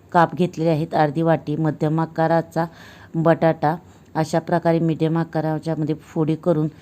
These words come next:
तेही आपल्याला ह्या सर्व भाज्या एक ते दोन मिनिटपर्यंत ह्या तेलामध्ये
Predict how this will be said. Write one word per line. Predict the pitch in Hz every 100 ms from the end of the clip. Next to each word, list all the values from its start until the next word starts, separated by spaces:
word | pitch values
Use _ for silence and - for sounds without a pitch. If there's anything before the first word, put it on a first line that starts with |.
| - - - 180
तेही | 180 170 180
आपल्याला | 175 175 175
ह्या | 175 180
सर्व | - 190 175
भाज्या | 175 185 147 147 147 - - - - - - -
एक | 180 185 -
ते | 208
दोन | 180 180
मिनिटपर्यंत | 180 175 170 165 - 170 170 -
ह्या | 170 160 165 165 160 - - - - - - -
तेलामध्ये | 185 170 175 185 165